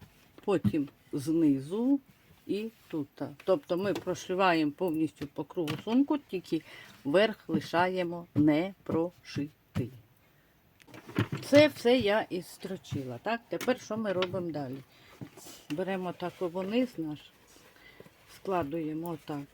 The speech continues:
з одної сторони, з другої. І отак три сантиметри сюди, три сюди. І отак прострочуємо з одної сторони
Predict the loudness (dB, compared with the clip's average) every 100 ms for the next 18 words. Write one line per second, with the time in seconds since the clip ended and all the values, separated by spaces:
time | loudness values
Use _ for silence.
0 | -20 -20 -20 _ -20 -20 -20 -20 -12 -10
1 | -8 -6 -8 -10 -8 -8 -8 -10 -12 -12
2 | -16 -20 -20 -10 2 4 4 0 _ _
3 | _ _ -10 -8 -6 -8 -8 -6 -4 -4
4 | -6 -6 -4 -6 -4 -4 -6 -12 -14 -16
5 | -12 -8 -8 -6 -6 -8 -10 -10 -10 -8
6 | -10 -10 -12 -18 _ -18 -18 -14 -14 -14
7 | -14 -12 -10 -10 -12 -14 -16 -8 -4 -2
8 | 2 0 0 -4 -4 -8 -10